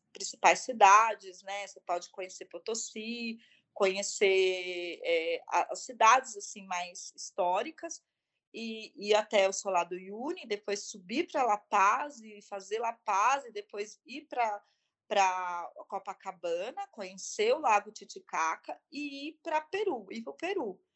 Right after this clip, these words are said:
Muita gente faz esse trajeto. Eu, como tinha um tempo reduzido, e também eu queria me afetar com a viagem, então o único lugar que eu queria mesmo conhecer era o Solar do Uyuni, assim, que eu tinha fixo.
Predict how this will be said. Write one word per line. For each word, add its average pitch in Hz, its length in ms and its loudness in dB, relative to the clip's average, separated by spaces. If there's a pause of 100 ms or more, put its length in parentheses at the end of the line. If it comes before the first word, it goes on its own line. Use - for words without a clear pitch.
(220)
Muita 269 320 -2
gente 277 240 -6
faz 285 420 0
esse 233 440 0
trajeto. 294 760 0 (560)
Eu, 302 280 4
como 277 260 -4
tinha 190 580 -8
um 208 300 -10
tempo 185 340 0
reduzido, 190 960 -2 (140)
e 247 140 0
também 240 380 2
eu 254 100 0
queria 254 600 4 (240)
me 247 140 0
afetar 285 420 2
com 320 100 -4
a 302 40 -4
viagem, 202 560 4
então 247 300 -6
o - 20 -6
único 370 300 -12
lugar 247 500 2
que - 80 -14
eu - 60 -16
queria 233 260 -6
mesmo 220 260 -12
conhecer 202 340 -6
era 226 100 -2
o - 20 -10
Solar 196 460 0
do 208 80 -10
Uyuni, 160 440 -14 (380)
assim, 190 260 -6
que 196 100 -12
eu 185 40 -16
tinha 214 260 -6
fixo. - 560 -14